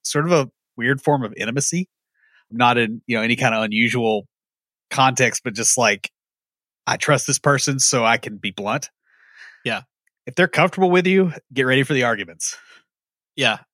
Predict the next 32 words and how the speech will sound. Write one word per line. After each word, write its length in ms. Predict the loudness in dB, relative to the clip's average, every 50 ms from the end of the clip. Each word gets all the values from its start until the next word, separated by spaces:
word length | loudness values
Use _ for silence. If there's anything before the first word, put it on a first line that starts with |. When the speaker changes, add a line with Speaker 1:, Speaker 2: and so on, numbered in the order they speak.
| _ -2
Speaker 2:
'cause 220 | -2 -2 -2 0 0
they, 280 | 2 2 2 2 0
they 200 | 0 0 -2 -2
enjoy 280 | -2 -2 -4 -2 -2 0
it. 100 | 0 0
Speaker 1:
They're 100 | -2 -2 0
coming. 280 | 0 0 0 -2 -4 -6 -8 -10 -12 -10 -4 -2
Speaker 2:
And 300 | -2 -4 -2 -2 -4 0
<laughs> 60 | 2
once, 340 | 2 2 4 2 0 -2 -4 -6 -12 -14 -14 -14 -14 -16 -20 _ _ _ _ _ _ _ _ _ -2
like, 240 | 0 0 0 -4 -10 _ _ 0
I 140 | 0 0
enjoy 340 | 0 0 0 2 2 4 4 2
a 60 | 2
good 180 | 2 0 -2
debate, 480 | -2 -4 -6 -2 0 2 2 0 -2 _ _ _ _ _ _ _ _ _ _
like, 160 | -6 -4 -4
a 140 | -4 -4 -6 -8 -14
really 340 | -6 0 2 4 4 4 4
good, 340 | 2 2 2 2 2 2 0
healthy 360 | 0 -2 -2 0 0 -2 -4
back 340 | -2 0 0 0 0 -2 -4
and 120 | -10 -12
forth. 400 | -12 -10 -8 -4 -2 -2 -2 -4 -6 _ _ _ _ _ _ _ _ _ _ _ _
Eights 720 | -2 0 2 2 0 -2 -2 -4 -4 -2 -2 -4 -4 -8 -12 -16 -20 -20 _ _ _ _ _ _ _ _ _ _ _ _ -2
are 120 | 0 0
a 160 | 0 -2 -6 -12 _ _ 0
bit 220 | 0 2 2 2
more 180 | 2 2 2 0
extreme. 500 | 0 -4 -6 -4 -4 -4 -4 -4 -6 -12 _ _ _ _ _ _ _ _ _ _ _ _ _ _ _ _ _ -2
And, 680 | 0 2 2 2 2 0 0 -2 -4 -6 -10 -12 -14 -18 -20 _ _
but 480 | -2 2 4 6 6 4 2 0 -6